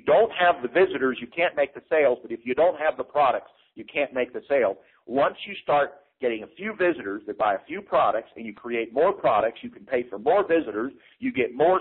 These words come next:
sales, you can pay for more visitors, and every dollar that you bring in the front door, you set aside, say, thirty percent or twenty percent for new visitors, plus all the work that you do for free visitors,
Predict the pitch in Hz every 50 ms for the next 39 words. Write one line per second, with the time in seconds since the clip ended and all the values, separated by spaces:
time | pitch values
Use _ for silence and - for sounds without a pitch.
0 | - - 175 - 135 117 127 127 127 127 123 120 123 113 104 - 123 127 123 -
1 | 107 101 104 120 147 180 208 208 170 - 147 151 147 - 98 95 98 107 113 _
2 | _ _ _ _ _ _ 101 113 127 - 151 175 196 202 196 196 - - 147 143
3 | 170 170 165 160 143 139 135 131 113 127 123 135 143 147 147 143 135 127 - -
4 | 147 143 139 127 139 131 127 120 110 107 104 101 _ - - 139 131 123 107 -
5 | - 120 117 104 - - - 117 104 92 - - 131 131 131 127 120 127 123 107
6 | - - 120 117 110 90 - _ - 131 135 135 123 123 - 95 - - 107 101
7 | 92 - _ _ _ _ _ _ _ _ 113 104 92 101 107 120 139 143 151 156
8 | 160 151 151 151 - - _ _ _ _ - 113 107 87 - - - - _ _
9 | _ _ _ _ _ _ _ _ _ - 139 139 139 - 131 123 123 123 123 120
10 | 110 98 110 123 123 123 - 120 - - 113 101 - 107 104 107 104 - _ _
11 | _ _ _ _ - 220 196 - - - 156 143 131 117 - 101 92 - - 82
12 | 73 69 -